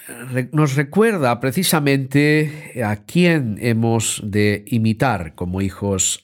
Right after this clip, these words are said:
amados. Y ante esta pregunta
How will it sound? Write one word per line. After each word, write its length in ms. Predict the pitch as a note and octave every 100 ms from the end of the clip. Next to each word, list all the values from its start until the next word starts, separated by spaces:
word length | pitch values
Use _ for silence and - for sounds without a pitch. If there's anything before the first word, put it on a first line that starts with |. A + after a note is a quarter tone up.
| -
amados. 800 | G2 E2+ D#2+ - - - - _
Y 140 | A#2
ante 380 | A2+ A2 A#2 A#2
esta 720 | A#2+ - C3+ B2 G#2+ F#2+ F2+ - - -
pregunta 720 | F#2 F#2+ G3+ G3+ - G2+ E2+